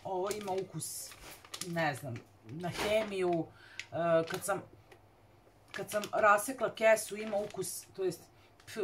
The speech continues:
ima miris na hranu za ribe, mm, čak i kad se skuva, ja sam dodala i puter i sve kako uvek pravi, međutim, ovo je oče živi.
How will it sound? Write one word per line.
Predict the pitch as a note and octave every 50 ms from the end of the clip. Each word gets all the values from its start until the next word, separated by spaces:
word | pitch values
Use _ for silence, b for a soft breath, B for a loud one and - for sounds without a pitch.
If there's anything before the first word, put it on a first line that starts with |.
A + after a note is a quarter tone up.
| D#3+ A#2+ - -
ima | G#3+ A3+ A3 G#3+
miris | A3 A#3+ B3+ A#3 A3 - - -
na | G3
hranu | E3+ - G3 F#3 F3+ F#3 G3+
za | F#3 F3 F3
ribe, | D#3+ E3 F3+ F#3+ F#3 D#3+ D3 E3 D#3+ D3+ - - -
mm, | B2+ D3 C3 A#2 A2 A2 A#2+ A2+ G#2+ A#2+ C3 C3 - - - C3+ F#3+ F3+ E3+ E3 -
čak | - A3 - G3+
i | F#3+
kad | - F#3 F3+
se | - E3+
skuva, | - - - - A3+ A3 A3 G3 F#3 F#3
ja | F#3 F#3
sam | - G3 F#3+
dodala | G3 F#3+ F3+ E3+ F3 E3+ E3
i | E3
puter | E3 - F3 F3+ F3+ - - F#3 F#3
i | E3 D3+
sve | - - F3+ E3+ -
kako | F3 E3 E3 - F3
uvek | F3 D#3+ E3 -
pravi, | - F#3 F#3 F#3 F3+ E3+
međutim, | E3 D#3+ D3 C#3+ D#3+ - - F#3 C#3+ B2+
ovo | C#3 D#3 D3+ D3+ D#3 E3 F3+ F3+
je | E3+ - -
oče | E3 E3 E3 E3 - D#3+ D#3
živi. | D3 B2 C#3 C3 G#2+ A#2 B2